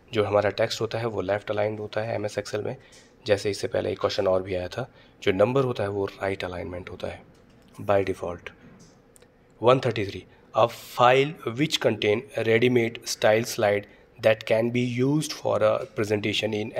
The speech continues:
M S PowerPoint is called, तो इसका जो राइट आंसर है वो है ऑप्शन डी, टेम्पलेट। Question number thirty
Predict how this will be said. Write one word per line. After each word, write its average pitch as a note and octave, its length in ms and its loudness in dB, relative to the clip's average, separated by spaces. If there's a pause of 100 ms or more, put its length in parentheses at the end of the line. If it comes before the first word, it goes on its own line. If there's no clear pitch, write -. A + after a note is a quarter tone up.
M G#2+ 140 2
S - 120 -10 (640)
PowerPoint A#2 560 6
is G#2+ 180 -4 (220)
called, G2+ 280 2 (460)
तो A2+ 60 -6
इसका G2+ 200 -4
जो G2+ 100 -4
राइट A#2+ 300 2
आंसर B2+ 280 2
है B2 240 -4 (340)
वो G2+ 240 -2
है G2+ 240 -2
ऑप्शन - 460 -6 (580)
डी, G#2+ 180 -6 (340)
टेम्पलेट। F#2+ 540 -4 (960)
Question A2 280 0
number G#2+ 220 2 (300)
thirty B2 280 0